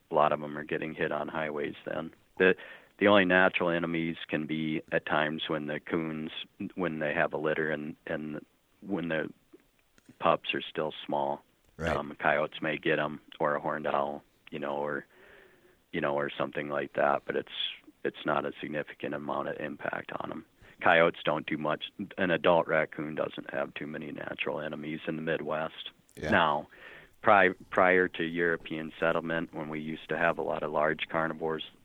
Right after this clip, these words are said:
Speaker 1: left in our state, things like mountain lions, wolves, and things like that, raccoon numbers were very low, you know, back then. Plus,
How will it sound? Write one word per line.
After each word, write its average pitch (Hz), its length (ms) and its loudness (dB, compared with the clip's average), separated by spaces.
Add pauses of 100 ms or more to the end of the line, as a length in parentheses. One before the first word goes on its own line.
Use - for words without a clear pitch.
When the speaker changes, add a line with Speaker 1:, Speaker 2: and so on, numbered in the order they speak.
(140)
Speaker 1:
left 80 260 2
in 80 100 -4
our 78 140 -4
state, 78 460 -2 (180)
things 80 260 -6
like 78 220 -2
mountain 78 380 -4
lions, 76 400 -6 (640)
wolves, 73 480 0
and 76 120 -4
things 76 300 -2
like 73 200 0
that, 76 340 4 (640)
raccoon 82 420 4
numbers 76 420 -2
were 67 140 -6
very 73 280 0
low, 71 340 0 (240)
you 80 120 -6
know, 73 140 -4
back - 360 -2
then. 73 300 -6 (240)
Plus, 87 220 6